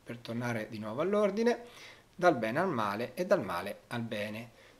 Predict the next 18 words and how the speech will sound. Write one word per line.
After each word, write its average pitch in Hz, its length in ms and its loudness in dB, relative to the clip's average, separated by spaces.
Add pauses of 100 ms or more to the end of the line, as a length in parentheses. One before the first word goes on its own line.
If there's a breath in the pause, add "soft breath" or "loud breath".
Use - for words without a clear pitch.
(100 loud breath)
Diciamo, 160 440 -2
è 156 240 -6
tutto 156 400 0
ciclico, 117 400 0
anche 170 180 2
sul 147 140 0
potere, 120 720 2
se - 120 -10
ci - 160 -4
pensi, 104 440 -6
no? 113 140 -6
Anche 123 280 -4
a 117 40 -2
livello 120 340 -4
politico, 110 1040 -4
eccetera. 107 480 -6
Ogni 185 280 -2
cosa 117 540 0